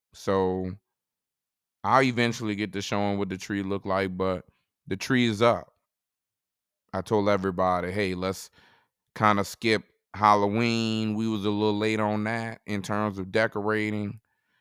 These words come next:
but let's go ahead and decorate early on the Christmas. Let's be ready so that we could really enjoy it. The kid gonna be here for Christmas, so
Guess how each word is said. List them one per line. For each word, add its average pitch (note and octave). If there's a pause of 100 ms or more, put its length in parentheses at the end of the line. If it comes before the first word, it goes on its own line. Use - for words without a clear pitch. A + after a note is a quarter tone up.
(160)
but G2 (160)
let's G#2+
go G#2+
ahead G2+
and F#2 (1160)
decorate G2+
early G#2+
on F#2
the F2
Christmas. F2
Let's G2+
be G2
ready F#2+ (400)
so C3
that B2+
we C3
could B2+
really B2
enjoy G#2
it. - (640)
The F#2+
kid A2+
gonna G#2
be G#2+
here G#2+
for G2+
Christmas, A2
so F2+